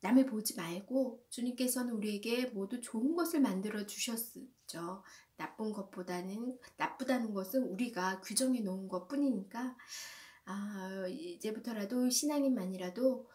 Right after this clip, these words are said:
어, 내가 보기에 다름을 나쁨으로 또 평가하거나 선을 긋지 않는 그, 그런 생각이 유연한, 아, 신앙이 되었으면 합니다.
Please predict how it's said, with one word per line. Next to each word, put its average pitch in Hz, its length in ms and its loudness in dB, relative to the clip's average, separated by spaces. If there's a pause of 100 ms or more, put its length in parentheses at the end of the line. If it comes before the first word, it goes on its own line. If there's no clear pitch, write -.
(320)
어, 196 400 -4
내가 233 260 6
보기에 262 560 4 (220)
다름을 233 720 2
나쁨으로 226 1040 2 (280)
또 233 160 -4
평가하거나 277 800 2
선을 294 340 0
긋지 - 380 -6
않는 180 480 -6 (400)
그, 202 160 -14 (140)
그런 196 440 -6
생각이 262 640 -2
유연한, 220 480 -4 (400)
아, 196 220 -8
신앙이 240 480 0
되었으면 190 880 -6
합니다. 208 440 -10